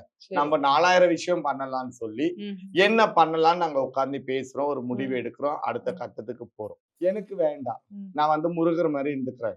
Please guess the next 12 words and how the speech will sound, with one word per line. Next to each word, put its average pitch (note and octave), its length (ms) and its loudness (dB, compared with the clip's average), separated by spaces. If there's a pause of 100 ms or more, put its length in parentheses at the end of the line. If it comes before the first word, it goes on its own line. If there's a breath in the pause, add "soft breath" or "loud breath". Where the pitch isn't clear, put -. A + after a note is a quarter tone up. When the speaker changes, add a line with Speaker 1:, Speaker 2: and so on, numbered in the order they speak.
Speaker 2:
எனக்குன்னு C#3+ 360 -4
Speaker 1:
ம். C#3+ 80 -6
Speaker 2:
ஒரு C3+ 160 0
நாடு, B2+ 300 0
எனக்குன்னு C#3 460 -2
ஒரு B2 160 -4
மக்கள் A#2 380 -4
அப்படின்னு C3+ 400 2
சொல்லி C3+ 260 -8
நான் B2+ 200 -2
வாழ்ந்துக்கிறேன், A2+ 540 -6 (100)
Speaker 1:
ம். G3+ 180 -14